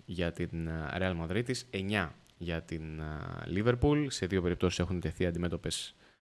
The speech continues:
οι δύο ομάδες, έχουν, έχουν πει μεταξύ τους. Ε, εντάξει, για τη Real Madrid, την πιο επιτυχημένη ομάδα στην ιστορία της, ε, διοργάνωσης, όλοι ξέρουμε πως, ε,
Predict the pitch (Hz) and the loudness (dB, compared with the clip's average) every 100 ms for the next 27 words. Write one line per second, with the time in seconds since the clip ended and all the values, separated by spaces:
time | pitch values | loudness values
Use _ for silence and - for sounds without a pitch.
0 | - 87 87 85 85 95 135 147 - 87 | -6 -2 2 2 0 -2 -2 -2 -4 -8
1 | - 85 85 _ _ _ _ - 90 92 | -12 -14 -14 _ _ _ _ -12 -8 -6
2 | 85 90 71 - 85 85 - 117 147 180 | -6 -6 -8 -16 -14 -10 -6 -2 0 -2
3 | - - _ - - - - - 110 107 | -4 -20 _ -18 -16 -18 -20 -6 0 4
4 | 104 104 104 - 123 - 104 101 117 139 | 6 4 4 0 -2 -2 -2 0 0 0
5 | 127 139 139 135 - - 107 120 113 104 | 0 -2 -4 -6 -6 -6 0 2 2 0
6 | 107 104 104 101 101 - 92 98 92 85 | 2 4 4 2 -2 -2 0 2 0 -2
7 | - - 92 90 90 113 131 120 123 120 | -4 -2 -2 -2 0 0 0 -2 -2 -2
8 | - 110 104 92 98 98 98 90 87 - | -2 0 0 0 -2 0 -2 -4 -8 -6
9 | - 87 85 82 82 | -4 -2 -2 -4 -6